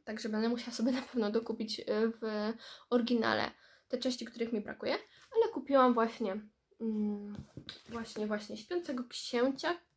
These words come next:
tak mi się <laughs> wydaje, że to się tak odmienia, y, i Córkę Zjadaczki Grzechów. No i tak jak mówię, gdyby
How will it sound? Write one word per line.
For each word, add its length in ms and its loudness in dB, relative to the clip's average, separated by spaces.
tak 140 -16
mi 80 -8
się 100 -8
<laughs> 60 6
wydaje, 200 4
że 80 -2
to 160 -6
się 60 -6
tak 160 -10
odmienia, 300 2
y, 40 -12
i 220 -2
Córkę 640 -2
Zjadaczki 720 -4
Grzechów. 520 2
No 120 4
i 100 4
tak 160 2
jak 100 -2
mówię, 240 6
gdyby 520 4